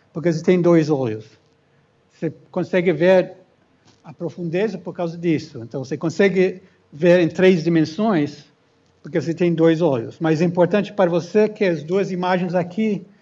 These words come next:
são um pouco diferentes, porque o ângulo é diferente. Então, o que é que o cinema faz em três dimensões? Ele transmite duas versões do mesmo, do mesma coisa, onde um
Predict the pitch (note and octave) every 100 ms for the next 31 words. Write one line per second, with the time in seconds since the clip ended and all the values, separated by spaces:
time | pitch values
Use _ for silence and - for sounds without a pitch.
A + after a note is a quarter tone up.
0 | _ _ _ G#3 F#3+ A3+ G3+ F#3 G3+ G#3
1 | G3+ C#3+ - A#2 - C#3 D#3 D3 E3+ F3
2 | D3 B2 B2 - A#2 G2+ - _ _ _
3 | _ _ _ _ _ _ _ _ _ D3+
4 | D3+ D3+ E3+ F3 G#3 F#3 F#3 F3 G3+ G3
5 | F3 F3 F#3+ E3+ D#3+ E3 D#3+ G#3 G#3+ G3
6 | G3 G#3+ F3+ G3+ G3+ D3 D#3+ A3 G#3 -
7 | - _ _ F#3 D#3 F3 F3 F#3+ G3+ F3+
8 | E3+ D#3+ F3 D3+ E3 D3+ C#3+ - _ _
9 | _ _ _ - D3+ D#3+ D3+ D#3 - G#3
10 | A3 C#3 C3 C3 _ _ _ _ - F#3
11 | F3 E3+ F#3+ A3+ A3